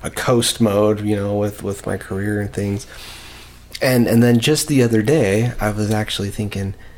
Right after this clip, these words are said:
"No, like, I'm not, like, I'm actually in a healthy situation," because, you know, when I was first working <laughs> in this, I would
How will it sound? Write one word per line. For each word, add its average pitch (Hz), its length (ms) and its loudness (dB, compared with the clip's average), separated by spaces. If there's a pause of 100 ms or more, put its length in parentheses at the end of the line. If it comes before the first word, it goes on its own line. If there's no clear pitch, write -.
(400)
"No, 160 420 -4 (240)
like, 113 220 -2
I'm 107 240 -2
not, 131 280 -2
like, 104 160 -4
I'm 101 260 -2
actually 120 360 -2
in 92 60 -4
a - 100 -6
healthy - 460 -4
situation," - 760 -8
because, 110 400 -2 (720)
you 127 100 4
know, 113 120 4
when 113 120 4
I 147 120 2
was 190 140 0
first 139 300 0
working 175 360 0
<laughs> - 60 0
in 131 60 2 (100)
this, - 380 -2
I 190 220 -2
would 143 260 -2